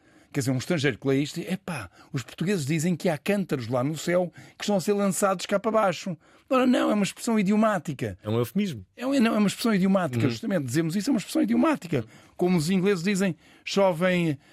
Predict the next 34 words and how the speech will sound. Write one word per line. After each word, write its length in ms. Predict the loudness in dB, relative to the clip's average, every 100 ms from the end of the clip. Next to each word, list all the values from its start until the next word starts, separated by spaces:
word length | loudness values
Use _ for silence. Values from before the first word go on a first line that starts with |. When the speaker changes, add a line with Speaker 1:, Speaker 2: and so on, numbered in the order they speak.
| -14 0
Speaker 1:
eh, 920 | 2 4 4 4 4 2 2 0 -2
f-, 160 | -6 -2
eh, 220 | 0 0
sapos 560 | 2 2 0 -2 -6 -2
e 720 | 0 0 0 2 2 2 2
gatos", 360 | 2 2 0 -10
por 120 | -6
Speaker 2:
Sim, 40 | -2
Speaker 1:
exemplo, 260 | -2 -4 -4
Speaker 2:
sim. 100 | -4
Speaker 1:
não 80 |
é? 80 | -4 -14 -20 _ _ -4
Portanto, 240 | -4 -4 -20 -20 -4
eh, 220 | 0 0 -2
e 360 | -4 -2 0
a 40 | -2
expressão 340 | -2 -2 -2
"filho 160 | 0 -2
de 60 |
Deus" 100 | 0
é 40 | 0
a 40 |
mesma 160 | 0 0
coisa. 220 | 0 0 -2
Ele 240 | 0 2
diz 220 | 4 2
que 140 | 2 0
a 40 |
Bíblia 300 | 2 0 -2
está 160 | 0 -2
cheia 200 | 0 0
de 80 | -2
expressões 300 | -4 -2 -2
idiomáticas, 800 | 0 2 2 0 -2 -4 -4 -6